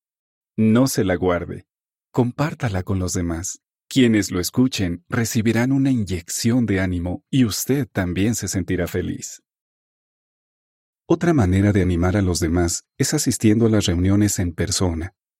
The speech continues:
tanto como le permitan sus circunstancias. Así no solo se beneficiarán los hermanos, usted también saldrá ganando. Connie, mencionada al principio, cuenta, "Ir a las reuniones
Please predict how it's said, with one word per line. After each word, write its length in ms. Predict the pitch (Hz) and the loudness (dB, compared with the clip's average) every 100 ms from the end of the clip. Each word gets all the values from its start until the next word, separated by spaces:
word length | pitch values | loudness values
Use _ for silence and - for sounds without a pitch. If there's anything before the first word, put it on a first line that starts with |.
| _ - | _ 0
tanto 400 | 113 117 139 - | 2 2 0 0
como 240 | 101 87 | -2 0
le 140 | 82 | -2
permitan 460 | 82 82 87 80 87 | -2 -2 -2 0 -2
sus 160 | - 98 | -2 -2
circunstancias. 920 | 92 - 95 113 113 - 92 - - _ _ _ _ _ _ _ _ - | -2 -2 0 2 0 0 -4 -8 -10 _ _ _ _ _ _ _ _ -2
Así 260 | 113 165 | -2 0
no 140 | 190 190 | 0 0
solo 340 | - 139 131 | 2 2 2
se 140 | - | 2
beneficiarán 680 | 92 90 87 101 101 95 95 | 0 0 0 0 0 0 2
los 160 | 90 104 | 0 0
hermanos, 600 | 90 113 107 95 - - _ _ _ _ | 0 2 0 -2 -8 -10 _ _ _ _
usted 500 | 123 123 - 160 139 - | 2 2 2 4 4 2
también 420 | 107 101 104 107 | 0 0 2 2
saldrá 360 | 104 107 98 98 | 2 0 2 2
ganando. 560 | 92 90 85 82 - _ _ _ _ _ _ _ _ _ - | 2 0 0 -2 -4 _ _ _ _ _ _ _ _ _ 0
Connie, 440 | 101 95 127 - _ _ 90 | 2 4 2 -2 _ _ 0
mencionada 640 | 92 - 101 117 127 127 | 2 4 4 4 2 2
al 140 | 110 90 | 2 0
principio, 600 | 87 85 104 - 90 82 | -2 0 -2 0 -2 2
cuenta, 480 | 101 92 82 82 _ _ _ _ _ _ _ _ _ _ _ _ - | 0 0 -2 -6 _ _ _ _ _ _ _ _ _ _ _ _ 2
"Ir 180 | 117 131 | 4 4
a 60 | |
las 220 | 120 110 | 4 2
reuniones 720 | 98 90 87 85 82 82 - | 2 2 2 2 0 -2 -6